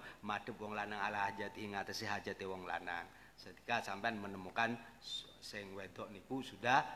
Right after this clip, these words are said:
mulai sama-sama mendakinya. Nanti jatuhnya bareng gitu ya. Jatuhnya bareng. Wong sing wedok sik mendaki sampean sudah jatuh. Al hadis salah satu minal ajaz. Eh, al hadis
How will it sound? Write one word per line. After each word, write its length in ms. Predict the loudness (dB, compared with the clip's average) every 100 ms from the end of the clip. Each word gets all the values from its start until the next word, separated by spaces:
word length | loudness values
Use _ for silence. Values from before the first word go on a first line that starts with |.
| -10 -10
mulai 640 | -4 -2 2 4 4 4 0 -12 -18 -10
sama-sama 640 | -6 -4 2 2 2 4 4
mendakinya. 800 | 2 0 0 0 -4 -4 -4 -6 -10 -18 -10
Nanti 400 | -6 2 4 4
jatuhnya 560 | 6 6 6 4 4 2
bareng 480 | 4 4 4 0 -2 -2 -4 -10 -4 -4
gitu 160 | -2
ya. 240 | -2 -4 -6 -8 -20 -20 -20 -10
Jatuhnya 480 | -8 -4 -2 -2 -2
bareng. 320 | -2 -2 2
Wong 240 | 4 4 0 -8 -8
sing 320 | 2 2 6
wedok 240 | 4 6 4
sik 240 | 4 2
mendaki 480 | 4 6 6 6 6
sampean 320 | 6 8 6
sudah 480 | 6 6 8 8 6 -6 -12 -18 -12 -12 -12 -12 8
jatuh. 440 | 10 10 6 0 -2 -12 -16 -18 -4 6
Al 120 | 12
hadis 380 | 12 12 12 12
salah 320 | 10 12 12 12
satu 240 | 6 4
minal 240 | 6 6 6
ajaz. 480 | 4 -2 -4 -8 -12 -18 -20 -20 -20 -20 -20 -20 -20 -8
Eh, 420 | 0 2 2 2 -2
al 360 | 0 6 10
hadis 520 | 10 10 8 8 0